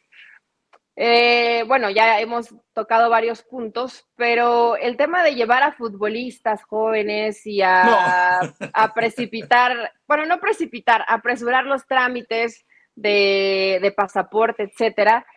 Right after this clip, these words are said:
Speaker 1: ¿Te acuerdas que esto lo platicó Jesús Martínez en Fútbol Picante? Sí fue, sí fue parte del tema,
Speaker 2: No.
Speaker 1: ¿no? Que platicó Jesús Martínez
Speaker 2: No,
Speaker 1: de las
Speaker 2: no, no, no.
Speaker 1: i-,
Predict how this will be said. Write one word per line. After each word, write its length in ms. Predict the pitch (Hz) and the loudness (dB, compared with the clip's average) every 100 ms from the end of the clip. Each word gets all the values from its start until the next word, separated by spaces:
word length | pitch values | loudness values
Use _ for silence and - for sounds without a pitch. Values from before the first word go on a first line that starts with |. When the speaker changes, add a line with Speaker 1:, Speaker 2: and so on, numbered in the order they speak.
| _ | _
Speaker 1:
¿Te 80 | - | -4
acuerdas 340 | 254 381 480 - | 0 0 -2 -2
que 80 | 415 | -4
esto 180 | - | 0
lo 120 | 339 254 | 0 2
platicó 420 | 240 240 - 403 | 0 -2 -8 -6
Jesús 280 | 339 262 262 | -6 -6 -2
Martínez 560 | 233 - 254 302 339 - | -2 -2 -2 -2 -2 -4
en 180 | 208 202 | -4 0
Fútbol 280 | 214 214 | 2 2
Picante? 500 | 208 190 269 262 170 - _ _ _ _ _ | 0 -2 -2 -2 -10 -14 _ _ _ _ _
Sí 120 | - | -4
fue, 100 | 302 381 - | 2 0 0
sí 80 | 320 | -2
fue 160 | 349 | 0
parte 240 | 349 330 254 | 0 0 0
del 120 | 226 | 0
tema, 260 | 294 220 | 2 2
Speaker 2:
No. 100 | 202 | 2
Speaker 1:
¿no? 60 | 269 | 0
Que 100 | 262 | -2
platicó 440 | 214 208 220 254 | -2 0 -2 -2
Jesús 300 | 254 269 269 | -2 -2 -2
Martínez 540 | 262 262 254 254 294 302 - | 0 0 0 0 0 -2 -6
Speaker 2:
No, 200 | 151 156 | 0 2
Speaker 1:
de 100 | 226 | 4
las 180 | 220 165 | 4 2
Speaker 2:
no, 160 | 160 - | -2 -2
no, 120 | 151 | -2
no. 60 | 151 | -2
Speaker 1:
i-, 200 | 220 | -6